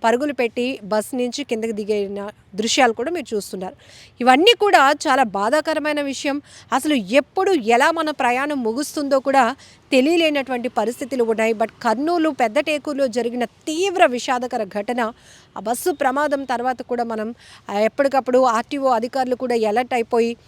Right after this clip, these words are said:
ప్రైవేట్ ట్రావెల్ బస్సుల పైన పెద్ద ఫోకస్ పెట్టేసి అందులో అన్ని, ఆ, నిబంధనలు ఉన్నాయా లేవా, వారన్నీ ఫాలో అవుతున్నారా లేదా, ఇట్లాంటి హడావిళ్ళు కూడా మనం చూస్తున్నాం. But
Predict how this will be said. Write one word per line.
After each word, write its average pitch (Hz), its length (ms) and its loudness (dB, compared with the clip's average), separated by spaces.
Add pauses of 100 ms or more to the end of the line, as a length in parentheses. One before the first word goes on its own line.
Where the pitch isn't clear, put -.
(340)
ప్రైవేట్ 247 300 2
ట్రావెల్ 247 340 -2
బస్సుల 254 320 -2
పైన 240 340 0
పెద్ద 226 320 -4
ఫోకస్ 233 500 -2
పెట్టేసి 226 500 -2 (340)
అందులో 254 380 6
అన్ని, 226 500 2 (360)
ఆ, 220 140 4
నిబంధనలు 262 640 2
ఉన్నాయా 240 420 2
లేవా, 226 400 2
వారన్నీ 220 640 2 (300)
ఫాలో 269 280 8
అవుతున్నారా 247 480 0
లేదా, 226 400 2
ఇట్లాంటి 277 340 -2
హడావిళ్ళు 254 440 0
కూడా 262 180 -4
మనం 240 240 -4
చూస్తున్నాం. 226 580 -8
But 262 260 -2